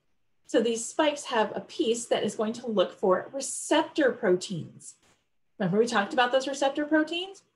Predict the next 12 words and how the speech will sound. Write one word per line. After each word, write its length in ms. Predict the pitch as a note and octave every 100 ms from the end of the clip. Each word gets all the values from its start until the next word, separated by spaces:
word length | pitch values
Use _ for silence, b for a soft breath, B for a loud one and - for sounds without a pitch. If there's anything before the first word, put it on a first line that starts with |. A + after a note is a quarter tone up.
| _ _ _
And 200 | B3+ B3
if 160 | - D4
they 160 | C4+ A3+
match 400 | G#3+ A#3 F#4 D#4
up, 300 | F4 A4 _ -
if 180 | B3 A#3
they 140 | G3+
meet 580 | F#3+ G3 A3 - - - _ _ _ _ -
and 200 | A3 G#3+
they 80 | A3+
can 180 | A#3+ F#3+
bind, 460 | - F3 F#3+ D4